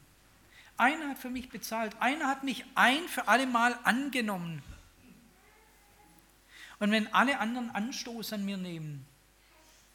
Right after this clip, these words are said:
und wenn ich an manchen Sonntag da sitze und im Stillen denke, vielen Dank, auch das ist ein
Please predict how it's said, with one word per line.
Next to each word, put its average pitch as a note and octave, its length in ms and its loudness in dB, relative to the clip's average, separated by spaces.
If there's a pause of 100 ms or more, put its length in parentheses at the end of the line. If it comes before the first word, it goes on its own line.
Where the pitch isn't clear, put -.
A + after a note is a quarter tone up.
(420)
und G3 160 2
wenn A#3 120 6
ich A3+ 140 2
an G#3 80 2
manchen A3 340 0
Sonntag A3 460 -2
da G3 240 2
sitze A3+ 300 -2
und F#3+ 60 2
im F3+ 100 0
Stillen G#3+ 400 0
denke, G3+ 360 -2 (360)
vielen G#3+ 520 -2
Dank, G3 360 -6 (100)
auch E3+ 160 -4
das G3 220 -6
ist F#3 100 -2
ein F3 220 -2